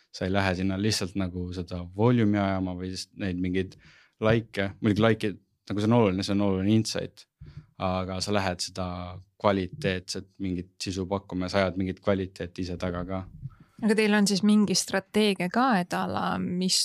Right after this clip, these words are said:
Speaker 2: tüüpi sisu te loote, mis?
Speaker 1: Jah ja ei, äh, selles suhtes, et üks asi, mida ma vaatan, on, ma vaatan, mis Peep postitab, siis, äh, panen selle kõrva taha, vaatan, mis olid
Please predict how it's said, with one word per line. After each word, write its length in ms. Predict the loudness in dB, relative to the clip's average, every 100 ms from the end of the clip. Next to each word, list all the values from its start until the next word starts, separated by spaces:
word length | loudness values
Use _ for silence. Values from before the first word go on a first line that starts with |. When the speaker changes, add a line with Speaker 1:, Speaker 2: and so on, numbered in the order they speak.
| 0
Speaker 2:
tüüpi 560 | 0 0 -4 -8 -6 -4
sisu 240 | -4 -4 -4
te 80 | -4
loote, 400 | -4 -4 -8 -8
mis? 220 | -4 -2 -2 -2 -8 -14 _ _ _ _ _ _ 4
Speaker 1:
Jah 320 | 8 8 6 0 -4 2
ja 180 | 4 6
ei, 160 | 4 0 -4
äh, 560 | -4 -2 0 0 0 0
selles 220 | 0 -2
suhtes, 160 | -2 -4
et 560 | -4 -10 -20 -14 -2 0
üks 160 | 2
asi, 160 | 4 6
mida 160 | 6
ma 160 | 4 4
vaatan, 360 | 2 -2 -2 -2
on, 80 | 0
ma 120 | 2
vaatan, 240 | 2 2 -2
mis 160 | -2
Peep 240 | 0 -2 0 -4
postitab, 400 | -4 -4 -4 -6 _ _ -10
siis, 540 | -2 2 2 0 0
äh, 400 | -2 -2 -4 -6 -10 _ _ 0
panen 240 | 2 2
selle 280 | 0 0 0 2
kõrva 200 | 2 4
taha, 140 | 4
vaatan, 400 | 6 6 4 2
mis 220 | 2 0 -2
olid 640 | 0 0 0 -2 -6 -12